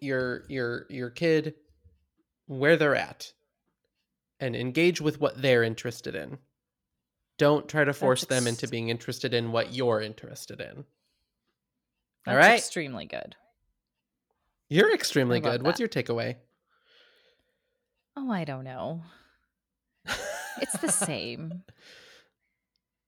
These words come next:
Speaker 2: I don't, stay out of your parents' love lives, maybe? <laughs>
Speaker 1: Totally stay out of your parents' love lives.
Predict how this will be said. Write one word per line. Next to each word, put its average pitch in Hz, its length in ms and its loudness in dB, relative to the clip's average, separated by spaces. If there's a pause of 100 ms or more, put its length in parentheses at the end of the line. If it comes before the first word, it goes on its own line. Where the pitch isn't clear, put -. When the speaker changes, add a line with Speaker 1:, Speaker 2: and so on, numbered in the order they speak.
(680)
Speaker 2:
I 214 100 -4
don't, 277 160 -4
stay 208 300 8
out 285 120 12
of 285 60 6
your 262 100 6
parents' 254 420 6
love 160 260 6
lives, 339 380 12
maybe? 427 300 8
<laughs> - 40 -2 (600)
Speaker 1:
Totally 131 460 0
stay 131 260 -2
out 120 60 4
of 113 60 2
your 113 100 2
parents' 113 300 -6
love 113 180 -4
lives. 135 600 -8